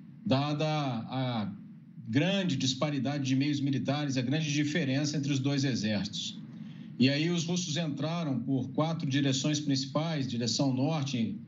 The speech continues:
pra Kiev, nordeste, o leste, na região de Donbas,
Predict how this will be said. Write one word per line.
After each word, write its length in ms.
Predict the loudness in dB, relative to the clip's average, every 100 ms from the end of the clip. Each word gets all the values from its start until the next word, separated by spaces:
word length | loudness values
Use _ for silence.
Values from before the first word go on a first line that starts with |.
| -16 -20 -20 0
pra 140 | 0
Kiev, 880 | 2 2 4 4 2 0 -2 -2 -4 -8 -8 0
nordeste, 760 | 2 2 2 2 4 2 0
o 80 | 2
leste, 480 | 2 0 -2 -2 -2
na 120 | 0
região 340 | 2 2 2 2
de 80 |
Donbas, 760 | 2 2 0 0 0 0 -2 -6